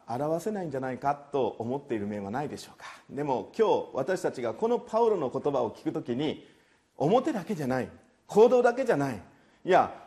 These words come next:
そもそも私たちは内面から変えられていかなければ、この聖書が求めているような、パウロが語っているような愛の人になるというのは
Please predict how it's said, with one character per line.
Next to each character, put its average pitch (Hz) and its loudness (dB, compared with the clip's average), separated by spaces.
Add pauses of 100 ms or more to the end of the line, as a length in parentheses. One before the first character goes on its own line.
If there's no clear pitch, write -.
(120)
そ - -2
も 294 2
そ 294 0
も 165 4
私 208 2
た 180 2
ち 170 -6
は 156 8
内 180 2
面 294 0
か 285 0
ら 285 0
変 175 0
え - 0
ら 196 4
れ 202 2
て 196 -2
い 185 -8
か 208 0
な 208 -2
け 202 0
れ 139 2
ば、 139 2 (260)
こ 247 6
の 233 2
聖 240 0
書 196 0
が 160 4
求 165 4
め 202 0
て 175 4
い 175 4
る 185 0
よ 190 4
う - 0
な、 131 -4
パ 262 -2
ウ 285 0
ロ 220 4
が 156 2
語 170 -4
っ 220 -4
て - -4
い 220 -2
る 240 -4
よ 226 0
う - -4
な 160 0 (260)
愛 190 0
の 165 0
人 156 -6
に 143 -4
な 151 -6
る 180 -4
と 160 -6
い - -2
う 139 -2
の 135 -4
は 147 0